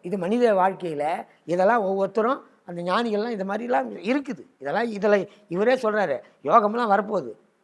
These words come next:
அதுல நிறைய யோகம்லாம் வருது சொல்லுவாரு. அப்போ இப்படி மனசு வைக்கணும்.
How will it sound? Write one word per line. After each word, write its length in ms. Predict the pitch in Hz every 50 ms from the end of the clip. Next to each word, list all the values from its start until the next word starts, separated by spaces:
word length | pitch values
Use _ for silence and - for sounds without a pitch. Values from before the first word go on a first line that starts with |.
| _ _ _ _ _
அதுல 240 | - - 143 143 139
நிறைய 420 | 143 147 156 196 247 262 240 208
யோகம்லாம் 380 | 170 165 202 208 214 220 208 196
வருது 260 | 196 196 185 185 139 - - _ -
சொல்லுவாரு. 360 | 208 220 254 254 165 123 - - - - -
அப்போ 280 | - 190 - - 311 302
இப்படி 340 | 247 226 180 - 294 262 247
மனசு 500 | 233 214 254 254 233 247 254 311 - - - - _ _ -
வைக்கணும். 380 | 185 196 - - 208 160 -